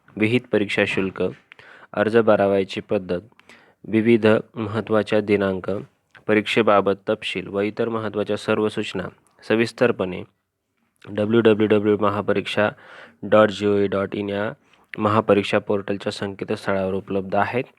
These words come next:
तसेच सातारा जिल्ह्याची सविस्तर जाहिरात जिल्हाधिकारी कार्यालय सातारा यांच्या डब्ल्यू डब्ल्यू डब्ल्यू डॉट सातारा डॉट एन आय सी डॉट इन या कार्यालयीन अधिकृत संकेतस्थळावर उपलब्ध आहे.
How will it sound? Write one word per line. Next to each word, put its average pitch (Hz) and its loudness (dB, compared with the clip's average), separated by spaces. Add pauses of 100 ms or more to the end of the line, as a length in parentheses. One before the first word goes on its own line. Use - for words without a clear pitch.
(400)
तसेच 113 0
सातारा 110 0
जिल्ह्याची 107 -2
सविस्तर 104 -2
जाहिरात 101 2
जिल्हाधिकारी 104 0
कार्यालय 98 -2
सातारा 107 0 (600)
यांच्या 107 -2 (520)
डब्ल्यू 107 4
डब्ल्यू 101 4
डब्ल्यू 101 0
डॉट 101 2
सातारा 101 2 (280)
डॉट 110 2
एन 101 0
आय 98 -2
सी - -6
डॉट 95 -2
इन 101 -4
या 107 -2
कार्यालयीन 98 -2 (580)
अधिकृत 110 0
संकेतस्थळावर 104 -2
उपलब्ध 95 -2
आहे. 90 -6